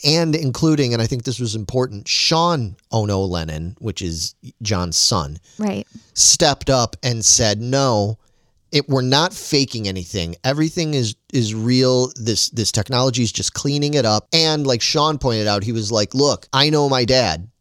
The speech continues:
Speaker 1: you know, and Paul knew my dad. We know my dad. My dad would have been all for this because
Speaker 2: Okay.
Speaker 1: John was always way into technology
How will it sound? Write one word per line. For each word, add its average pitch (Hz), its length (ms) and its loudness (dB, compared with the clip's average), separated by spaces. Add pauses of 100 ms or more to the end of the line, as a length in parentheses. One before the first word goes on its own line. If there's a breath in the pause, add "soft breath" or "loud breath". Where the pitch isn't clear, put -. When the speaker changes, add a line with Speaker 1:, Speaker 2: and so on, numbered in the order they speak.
Speaker 1:
you 123 140 -2
know, 98 280 0
and 117 160 -4
Paul 135 260 2
knew 135 100 2
my 123 100 0
dad. 113 240 0
We 156 140 2
know 151 280 2
my 127 160 0
dad. 98 380 -4 (400 soft breath)
My 143 280 2
dad 151 440 2 (140)
would 127 240 2
have 120 240 0
been 110 200 0 (160)
all 127 240 2
for 107 440 0
this - 560 -6
because 110 500 0
Speaker 2:
Okay. - 80 -12 (260 loud breath)
Speaker 1:
John 143 440 2
was 117 200 -2 (240)
always 151 640 4
way 147 680 2
into 131 480 0
technology 117 1000 0